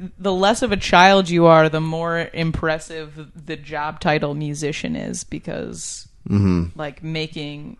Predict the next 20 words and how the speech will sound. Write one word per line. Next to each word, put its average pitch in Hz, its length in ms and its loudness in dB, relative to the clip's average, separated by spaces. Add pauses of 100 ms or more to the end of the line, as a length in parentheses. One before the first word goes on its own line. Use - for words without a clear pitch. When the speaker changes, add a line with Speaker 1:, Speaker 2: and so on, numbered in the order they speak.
(760)
Speaker 1:
living 175 400 -2
off 139 280 -8
of 147 160 -10
that - 320 -4
is, 151 240 -10
like, - 180 -10 (300)
so - 420 -2
extremely 151 500 -10
difficult. - 520 -10 (260)
<laughs> - 260 -14
Speaker 2:
Comedian 101 600 6
is 151 200 6
the 170 180 6
same. 117 400 4 (200)
Speaker 1:
Uh, - 60 2
Speaker 2:
Uh, 98 360 10
Speaker 1:
yeah. 202 340 10
Speaker 2:
<laughs> - 240 6 (640)
Yeah, 92 240 10
Speaker 1:
Totally. - 100 -4